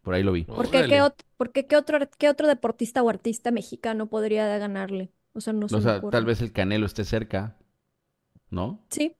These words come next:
Speaker 2: podría ser. Porque en Estados
Speaker 3: Yo
Speaker 2: Unidos
Speaker 3: creo
Speaker 2: es muy
Speaker 3: que,
Speaker 2: popular
Speaker 3: ah,
Speaker 2: el box.
Speaker 3: puede ser.
Speaker 1: Y ahorita, por
Speaker 2: Pero
Speaker 1: ejemplo, en futbolistas no tenemos a alguien que digas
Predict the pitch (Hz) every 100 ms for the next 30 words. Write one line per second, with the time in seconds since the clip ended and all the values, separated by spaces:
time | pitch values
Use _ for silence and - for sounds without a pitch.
0 | _ 254 254 240 254 233 - _ - 233
1 | 247 233 262 247 240 226 120 113 117 110
2 | 120 135 139 147 151 208 120 117 - 113
3 | 113 113 113 117 131 120 123 123 110 107
4 | 127 95 104 120 117 151 113 104 107 104
5 | 92 98 95 90 87 85 85 -